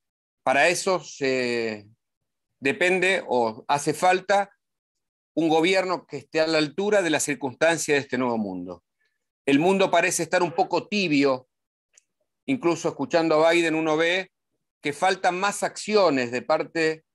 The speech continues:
de algunos países poderosos para ponerle un freno a la barbarie de Putin. La Argentina todavía tiene más confusiones,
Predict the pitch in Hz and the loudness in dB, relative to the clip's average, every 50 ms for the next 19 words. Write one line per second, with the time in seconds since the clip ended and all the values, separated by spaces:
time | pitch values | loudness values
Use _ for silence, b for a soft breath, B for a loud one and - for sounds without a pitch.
0 | _ _ _ _ _ _ _ _ _ _ _ _ - 143 151 160 196 185 160 147 | _ _ _ _ _ _ _ _ _ _ _ _ -2 0 2 2 2 2 0 0
1 | 175 185 175 - 180 170 - 160 151 147 160 175 180 175 170 151 - 143 131 127 | 0 -2 -2 -2 -4 -4 -2 0 0 2 2 2 0 -2 -4 -4 -2 -2 -2 0
2 | - 143 143 147 151 147 143 135 127 131 - 151 151 151 147 151 147 147 147 _ | 0 -2 -2 -2 -2 -2 -2 -4 -4 -4 -4 -2 0 0 0 0 0 -2 -4 _
3 | _ _ _ _ _ _ 127 135 139 127 127 123 120 127 131 131 127 123 117 110 | _ _ _ _ _ _ 0 2 2 2 2 2 2 2 0 0 0 -2 -4 -6
4 | 110 110 110 - - 101 85 85 87 87 _ _ _ _ _ _ _ _ _ _ | -6 -10 -12 -14 -12 -14 -14 -14 -16 -20 _ _ _ _ _ _ _ _ _ _
5 | _ _ _ _ _ _ _ _ _ _ - - 127 127 123 151 147 135 - 185 | _ _ _ _ _ _ _ _ _ _ -2 0 0 0 0 0 -2 0 0 0
6 | 185 180 180 - 170 156 156 160 170 180 175 170 170 156 156 160 175 165 - - | 2 2 2 2 2 4 4 4 4 2 0 0 -2 -2 -2 0 -2 -2 -4 -4
7 | 151 131 - 131 120 - - 95 90 85 87 90 - - _ | -8 -8 -8 -10 -12 -10 -10 -10 -10 -10 -12 -16 -20 -20 _